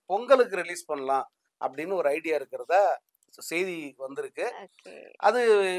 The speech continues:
Speaker 1: இந்த வேட்டையின் ரிலீஸ் ஆகும்போது தான் அந்த படம் எப்ப ரிலீஸ்ன்ற தேதியை வந்து சொல்லுவாங்க.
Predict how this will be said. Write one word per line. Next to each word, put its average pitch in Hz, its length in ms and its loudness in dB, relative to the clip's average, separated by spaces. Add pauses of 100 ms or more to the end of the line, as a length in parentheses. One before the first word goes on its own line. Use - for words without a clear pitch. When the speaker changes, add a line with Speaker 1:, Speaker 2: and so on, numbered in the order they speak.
(180)
Speaker 1:
இந்த 170 180 -6
வேட்டையின் 233 520 6
ரிலீஸ் 196 340 -4
ஆகும்போது 160 520 -2
தான் 226 320 2
அந்த 156 260 -2
படம் 170 220 -2
எப்ப 156 280 -2
ரிலீஸ்ன்ற 151 520 -10
தேதியை 151 380 -6
வந்து 127 160 -12
சொல்லுவாங்க. 120 480 -12